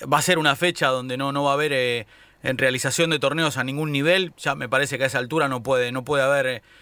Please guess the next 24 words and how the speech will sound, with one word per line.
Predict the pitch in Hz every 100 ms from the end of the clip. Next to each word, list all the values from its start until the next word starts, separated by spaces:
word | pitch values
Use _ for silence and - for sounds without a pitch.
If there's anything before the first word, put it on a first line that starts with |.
| - -
negativas, | 123 127 156 185 139 127
¿no? | 156 175 - 123
Sí | - 196
te | 175
van | 147
a | 135
complicar | 131 139
la | 143
preparación, | 131 127 139 143 220 143
porque | 120 113
cada | 127
vez |
que | 127
jueguen | 123 135 131
un |
amistoso | 131 131 202 196 147
van | 123
a | 120
estar | 131 131
definiendo | 117 131 139 151 214
algo, | 202 160 139
jugando | - 139 139
por | 123 190
algo, | 208 160 151